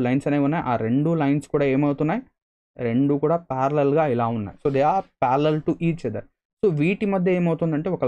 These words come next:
లైన్ అనేది ఇలా వెళ్తుంది. So దీన్ని మనం ఏమంటాం? ట్రాన్స్వర్సల్ అంటాం. దీన్ని మనం ఏమంటాం? ట్రాన్స్వర్సల్ అంటాం.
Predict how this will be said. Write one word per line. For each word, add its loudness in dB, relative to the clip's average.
లైన్ 0
అనేది 0
ఇలా 2
వెళ్తుంది. -2
So 2
దీన్ని 2
మనం 2
ఏమంటాం? 0
ట్రాన్స్వర్సల్ -4
అంటాం. -8
దీన్ని -2
మనం -2
ఏమంటాం? -2
ట్రాన్స్వర్సల్ -2
అంటాం. -6